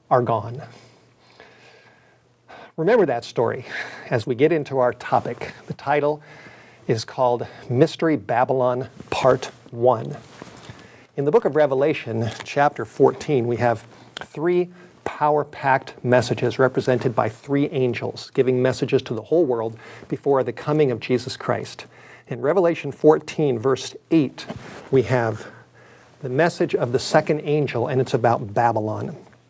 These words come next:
Verse eight says, "There followed another angel, saying, 'Babylon is fallen, is fallen, that great city, because she made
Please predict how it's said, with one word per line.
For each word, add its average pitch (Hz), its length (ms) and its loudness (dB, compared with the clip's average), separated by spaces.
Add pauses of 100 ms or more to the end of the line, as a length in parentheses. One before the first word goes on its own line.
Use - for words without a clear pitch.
(440)
Verse - 280 4
eight 156 180 0
says, 139 240 0
"There 143 140 0
followed 139 340 2
another 147 400 0
angel, 131 400 -2
saying, 120 380 0 (320)
'Babylon 175 800 0 (580)
is 135 200 6
fallen, 143 600 -2
is 135 320 -2
fallen, 123 580 -2 (380)
that 131 280 2
great 143 360 2
city, 127 480 0 (120)
because 127 300 2
she 147 560 0 (320)
made 127 380 2